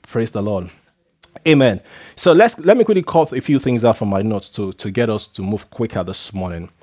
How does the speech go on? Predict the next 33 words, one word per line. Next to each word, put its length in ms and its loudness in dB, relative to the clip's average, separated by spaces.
Now, 220 6
the 120 4
God 220 6
of 80 6
the 80 2
Old 220 6
Testament, 580 0
Testament 560 0
seems 340 0
to 140 -2
be 260 4
an 160 2
angry 340 4
God 440 -4
who 180 4
goes 320 4
about 480 2
handing 480 2
out 160 2
laws 480 2
and 180 -4
punishment, 600 -2
while 300 4
the 80 4
New 260 2
Testament 460 0
God 400 -2
hands 380 0
out 180 0
love, 320 -2
mercy, 340 -4
and 140 -10
kindness. 640 -10